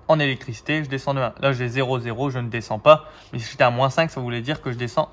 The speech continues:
de cinq. Donc ça peut être très dangereux, il faut essayer de gérer ça, même si vous augmentez le bonheur, parce que même si vous montez à douze,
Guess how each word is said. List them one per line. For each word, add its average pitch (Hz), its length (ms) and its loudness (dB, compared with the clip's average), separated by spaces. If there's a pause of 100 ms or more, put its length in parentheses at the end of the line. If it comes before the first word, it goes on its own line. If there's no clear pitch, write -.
(100)
de 127 120 -4
cinq. 135 260 0
Donc - 600 -20
ça 120 100 -10
peut - 100 -4
être - 160 -6
très 175 400 -4
dangereux, 147 340 4
il 160 40 -8
faut - 120 -8
essayer 147 240 -4
de 147 60 -4
gérer 127 280 -2
ça, 165 260 -2 (280)
même 135 140 -4
si - 120 -10
vous 127 160 -6
augmentez 123 340 -4
le 156 40 -2
bonheur, 131 320 2
parce - 160 -16
que 135 100 -6
même 143 200 -2
si 143 160 -10
vous 139 140 -6
montez 127 260 -6
à 117 100 0
douze, 151 300 -2